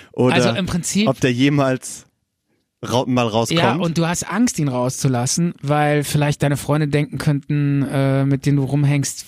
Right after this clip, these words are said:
Speaker 2: was, was ist das für eine spackige
Speaker 1: Na,
Speaker 2: Kacke?
Speaker 1: du fändest das doch mega lässig, oder?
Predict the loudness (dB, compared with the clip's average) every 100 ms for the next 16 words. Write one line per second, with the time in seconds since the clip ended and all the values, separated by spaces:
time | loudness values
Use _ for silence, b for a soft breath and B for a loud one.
0 | -10 -8 -10 -8 -6 -4 -4 -4 -2 -2
1 | -2 -6 -6 -6 -4 -4 -4 -2 0 2
2 | 2 2 0 0 2 2 2 2 0 -2
3 | -2 -2 -2